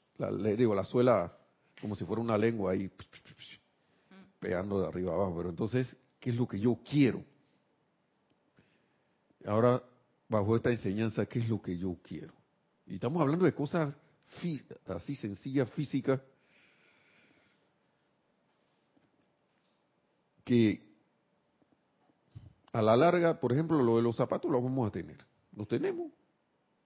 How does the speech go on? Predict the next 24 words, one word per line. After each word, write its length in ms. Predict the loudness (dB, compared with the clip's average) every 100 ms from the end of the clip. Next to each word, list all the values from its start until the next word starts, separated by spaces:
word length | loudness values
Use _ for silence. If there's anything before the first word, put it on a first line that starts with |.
| _ _ _
Aquí 140 | -8
todo 140 | 0 0
el 40 |
mundo 160 | 0 -2
tiene 160 | -2
su 160 | -4 -4
par 140 | -4
de 100 | -4
zapatos. 420 | -6 -8 -12 -14 -4
Bien 200 | -2 0
raro 200 | 0 0
ver 120 | 0
a 40 | 0
alguien 180 | -2
sin 100 | -6
zapatos 320 | -8 -6 -6 -6
por 140 | -8
ahí. 100 | -12 -16 _ _ _ _ _
Eso 140 | -6 -2
significa 580 | -2 0 4 4 2 -2 _ _ _
que 120 | 2
yo 80 | 2
estoy 180 | 4 2
utilizando 680 | 4 2 2 0 2 -2